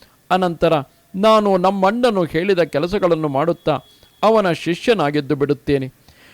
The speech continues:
ರಾಘವಾಯ ಚ ಸನ್ಯಾಸಂ ದತ್ವೇ ಮೇ ವರಪಾದುಕೆ ರಾಜ್ಯಂ ಚೇದಮಯೋಧ್ಯಾಂ ಚ ಧೂತಪಾಪೋ ಭವಾಮಿ ಚ.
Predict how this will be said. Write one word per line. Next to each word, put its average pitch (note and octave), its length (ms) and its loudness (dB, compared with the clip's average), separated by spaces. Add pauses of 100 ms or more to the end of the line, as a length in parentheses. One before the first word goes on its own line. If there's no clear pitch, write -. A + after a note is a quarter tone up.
(160)
ರಾಘವಾಯ A#3 760 4
ಚ A3 180 4
ಸನ್ಯಾಸಂ G#3 960 0
ದತ್ವೇ G#3 540 4
ಮೇ F#3+ 240 0
ವರಪಾದುಕೆ F3 1000 2 (400)
ರಾಜ್ಯಂ A3 720 2
ಚೇದಮಯೋಧ್ಯಾಂ G3 1500 2
ಚ - 100 -4 (640)
ಧೂತಪಾಪೋ G#3 920 4
ಭವಾಮಿ E3 560 0
ಚ. C#3+ 120 -6